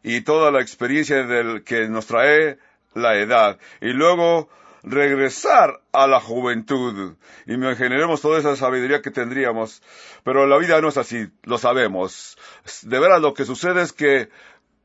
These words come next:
venimos a esta vida, vemos en nuestro alrededor, experimentamos cosas, hacemos preguntas,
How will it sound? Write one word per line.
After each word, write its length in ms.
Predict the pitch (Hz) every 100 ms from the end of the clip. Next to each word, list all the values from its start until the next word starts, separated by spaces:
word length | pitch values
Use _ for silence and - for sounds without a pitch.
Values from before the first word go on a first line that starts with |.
| _
venimos 460 | 107 120 160 175 165
a 100 | 139
esta 240 | 143 143
vida, 420 | 127 202 202 202 - _ _ _ _ _ _ _ _ _
vemos 460 | - 104 131 139 123
en 80 | 123
nuestro 220 | 113 117
alrededor, 680 | 107 117 113 143 180 196 -
experimentamos 840 | 110 107 - 123 113 110 123 113
cosas, 680 | - 165 185 175 175 175 - -
hacemos 380 | 113 127 120 -
preguntas, 880 | 120 117 170 208 185 165 165 -